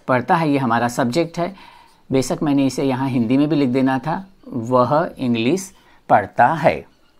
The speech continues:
वर्ब पढ़ने की हो रही है, क्रिया पढ़ता है कौन?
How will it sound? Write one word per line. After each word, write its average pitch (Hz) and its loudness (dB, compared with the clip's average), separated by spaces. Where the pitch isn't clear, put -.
वर्ब 165 2
पढ़ने 107 0
की 147 -2
हो 156 4
रही 165 4
है, 190 -6
क्रिया 160 2
पढ़ता 151 4
है 135 2
कौन? 170 2